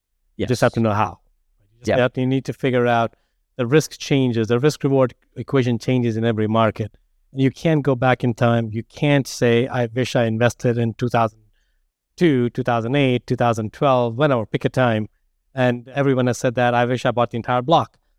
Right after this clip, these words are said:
Speaker 1: Well, you should have and you could have, but you can't anymore.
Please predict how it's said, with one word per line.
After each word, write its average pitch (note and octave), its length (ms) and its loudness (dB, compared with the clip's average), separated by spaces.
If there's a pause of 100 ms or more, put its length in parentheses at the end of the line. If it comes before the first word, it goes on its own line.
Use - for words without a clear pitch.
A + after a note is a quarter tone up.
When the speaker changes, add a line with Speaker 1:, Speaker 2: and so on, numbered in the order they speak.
(200)
Speaker 1:
Well, F3 120 2
you E3+ 120 2
should D#3+ 240 0
have C3+ 180 2
and C3 120 -2
you A#2+ 80 -6
could D3 180 2
have, A#2+ 240 2
but B2+ 140 -8
you B2+ 80 -4
can't A#2+ 360 0
anymore. A2 440 0